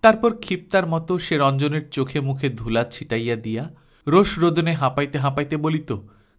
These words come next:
"কেন, কেন মারবি তুই? আমাকে মারবার তুই কে?" ননদিনী কাদু প্রবীণার মতো আসিয়া বলিত,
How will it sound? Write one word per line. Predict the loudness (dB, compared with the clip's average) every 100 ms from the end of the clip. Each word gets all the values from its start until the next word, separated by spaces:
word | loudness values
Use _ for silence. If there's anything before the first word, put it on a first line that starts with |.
| _
"কেন, | 2 2 -2 -8 _ _
কেন | 2 4 4
মারবি | 4 4
তুই? | -2 -6 -8 -12 _ _ 0
আমাকে | 2 2 0 2
মারবার | 4 2 0
তুই | -4 -4
কে?" | -2 0 -2 -6 _ _ _ _ _ _ _ _ _ _ _ _ 2
ননদিনী | 4 4 2 -2 -4
কাদু | -2 0 2 -2 -4 2
প্রবীণার | 2 4 0 0
মতো | 0 0
আসিয়া | 0 0 0 -2
বলিত, | 0 -2 -2 -2